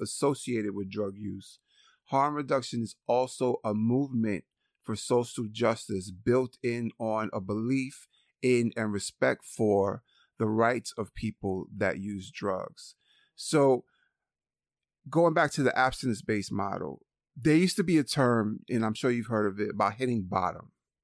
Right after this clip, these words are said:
right? Have you hit bottom? This can only work if you hit bottom, right? Which is very confusing because we, you know, we, we get to a point where things are really bad,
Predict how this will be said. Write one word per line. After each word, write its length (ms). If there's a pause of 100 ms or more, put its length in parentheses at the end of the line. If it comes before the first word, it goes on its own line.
right? 240 (460)
Have 200
you 120
hit 280
bottom? 360 (720)
This 340
can 280
only 420
work 360 (560)
if 240
you 160
hit 280
bottom, 360 (720)
right? 320 (760)
Which 180
is 120
very 280
confusing 760
because 640 (840)
we, 300
you 160
know, 280
we, 400
we 200
get 200
to 120
a 40
point 440
where 400 (500)
things 260
are 120
really 400
bad, 420